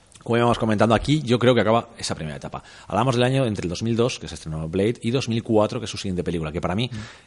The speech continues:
Speaker 1: es su principio de mundos propios a lo, a lo bestia.
Speaker 2: Y es curioso que, eh, eh, lo que te iba a decir, eh, hablamos siempre de Guillermo del Toro como un tío que ha creado su propio universo,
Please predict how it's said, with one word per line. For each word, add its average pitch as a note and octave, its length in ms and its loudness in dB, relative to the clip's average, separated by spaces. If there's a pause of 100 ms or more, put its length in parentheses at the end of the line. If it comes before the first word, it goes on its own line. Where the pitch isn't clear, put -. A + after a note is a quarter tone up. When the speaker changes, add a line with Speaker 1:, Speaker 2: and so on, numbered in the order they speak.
Speaker 1:
es - 140 -4
su B2+ 300 -2
principio A#2 720 0
de G2+ 160 0
mundos D3 800 4 (220)
propios C#3 600 0
a D2+ 100 -8
lo, - 240 -8
a - 40 -8
lo D#3+ 80 -4
bestia. - 360 2
Speaker 2:
Y C3+ 40 6
es C3 100 2
curioso D3 360 0
que, A#2+ 240 2
eh, A2+ 600 -4
eh, A#2 40 0
lo A#2 160 2
que B2 80 0
te B2 60 0
iba B2 100 4
a A#2 40 4
decir, A#2+ 300 0
eh, A2 600 2
hablamos B2 380 4
siempre B2 360 4
de A#2 80 8
Guillermo A#2+ 300 4
del A#2 100 2
Toro A2 180 4
como A2 160 0
un A#2 80 0
tío A2+ 140 0
que A2+ 60 4
ha A2 40 4
creado G#2+ 200 4
su A#2 160 -6
propio A2+ 300 2
universo, A2+ 560 0